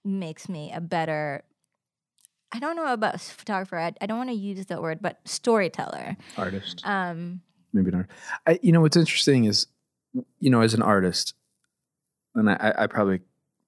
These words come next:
Speaker 2: put myself more as a photographer and an artist than, than, than a photojournalist now. Uh, in, in just the sense that I, I like going across the spectrum, not just doing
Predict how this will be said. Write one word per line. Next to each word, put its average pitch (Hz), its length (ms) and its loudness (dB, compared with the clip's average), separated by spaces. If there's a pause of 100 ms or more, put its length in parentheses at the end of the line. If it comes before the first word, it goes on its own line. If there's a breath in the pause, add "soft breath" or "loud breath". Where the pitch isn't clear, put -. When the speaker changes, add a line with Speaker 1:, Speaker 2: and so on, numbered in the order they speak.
(100)
Speaker 2:
put 117 120 2
myself 95 320 4
more 90 160 6
as 87 60 0
a 87 40 -2
photographer 87 600 0
and 78 100 0
an 71 160 -4
artist 85 420 0
than, 80 300 -6
than, 80 320 -2 (220)
than - 140 -10
a 78 40 -12
photojournalist 80 720 0
now. 82 220 -8 (880 loud breath)
Uh, 87 260 -2 (200)
in, 120 200 6
in 135 180 8
just 131 220 4
the 110 80 2
sense 95 360 0
that 82 240 -2
I, 82 180 -6 (100)
I 85 120 -6
like 82 460 -10 (360)
going 87 220 2
across 87 280 0
the - 60 -2
spectrum, 78 380 -4
not 82 200 -4 (120)
just - 240 -4
doing 76 240 -4